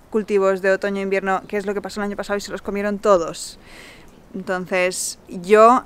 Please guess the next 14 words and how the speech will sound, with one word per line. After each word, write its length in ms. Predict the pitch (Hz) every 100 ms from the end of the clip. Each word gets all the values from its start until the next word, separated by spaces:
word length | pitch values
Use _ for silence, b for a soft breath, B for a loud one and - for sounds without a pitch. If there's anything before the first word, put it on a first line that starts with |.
| -
estoy 360 | 220 - 220
más 200 | 226 214
bien 180 | 220 220
pensando 420 | 214 202 208 202
que 100 | 196
no. 280 | 196 208 302 _ -
Anika 580 | 208 196 196 311 202 214 - _ -
le 120 | 196
hace 180 | 180 196
ilusión 400 | 175 180 185 180
y 80 | 185
dice 260 | 170 170 190
que 140 | -
sí. 240 | - -